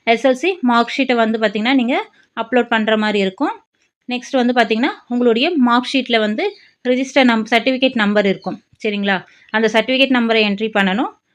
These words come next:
நெக்ஸ்ட் வந்து பாத்தீங்கன்னா, உங்களுடைய வகுப்பு கம்யூனிட்டி சர்டிஃபிகேட் இருக்கும். சரிங்களா? So, பி சி நான் already ஃபர்ஸ்ட் கொடுத்துட்டோம். அதான் அப்படியே கொடுக்க வேண்டியது தான். So, நெக்ஸ்ட் வந்து ரிலிஜியன். So, அந்த கேஸ்டுடைய நேமு. So, நெக்ஸ்ட் வந்து பாத்தீங்கன்னா,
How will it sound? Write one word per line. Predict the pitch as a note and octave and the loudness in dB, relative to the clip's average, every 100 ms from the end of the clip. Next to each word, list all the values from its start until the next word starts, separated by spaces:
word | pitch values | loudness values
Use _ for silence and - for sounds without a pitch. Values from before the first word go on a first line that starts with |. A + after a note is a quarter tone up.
| _ | _
நெக்ஸ்ட் | A#3+ B3 - | -10 -10 -2
வந்து | C4+ B3 | 2 4
பாத்தீங்கன்னா, | B3 A#3+ A3 D#4 F#4 | 2 0 -2 -2 -2
உங்களுடைய | B3 A#3 A3 D4 | 0 2 2 2
வகுப்பு | C4+ A#3 B3 - | 2 0 -2 0
கம்யூனிட்டி | A3+ B3 B3+ A3+ | 2 2 -2 -4
சர்டிஃபிகேட் | G3+ G#3 G3+ G3+ | -4 -2 -4 -4
இருக்கும். | F3+ F#3 G3 _ _ _ _ _ _ _ _ | -4 -6 -8 _ _ _ _ _ _ _ _
சரிங்களா? | A#3+ A3 G#3+ | -6 -4 -6
So, | G3+ B3 E4 - | -4 -4 -4 -6
பி | G3+ A3+ | -4 -4
சி | A#3 | -2
நான் | G#3+ | -2
already | G3 G3 | 0 -2
ஃபர்ஸ்ட் | G#3+ G3 - | -2 -6 -6
கொடுத்துட்டோம். | G#3 G3 G#3 G3+ A#3 | -10 -8 -6 -6 -4
அதான் | G3 | -4
அப்படியே | F#3 F#3+ | -4 -4
கொடுக்க | F#3+ F3+ | -6 -6
வேண்டியது | F#3 E3+ E3 | -6 -8 -6
தான். | C#4+ - _ - _ | -6 -8 _ -20 _
So, | B3+ | -6
நெக்ஸ்ட் | A#3 A3+ - | -6 -6 -2
வந்து | A#3+ B3 | 0 2
ரிலிஜியன். | A3 A3 G3+ B3 G4 - _ | 4 2 2 0 -2 -8 _
So, | - B3+ | -2 0
அந்த | A3+ G#3 | 0 0
கேஸ்டுடைய | A3+ A3 A3 A3+ G#3 B3+ F4+ A#3 | 0 0 -2 -4 -2 -2 -2 -4
நேமு. | G#3+ G#3+ B3 G#4 - _ _ _ _ _ | -2 0 -2 -4 -10 _ _ _ _ _
So, | C#4 C4+ C4+ | 0 0 0
நெக்ஸ்ட் | A#3 G3+ B3+ | -2 -2 -2
வந்து | A#3 | -2
பாத்தீங்கன்னா, | A#3+ G#3+ G#3+ A3 | 0 0 0 -2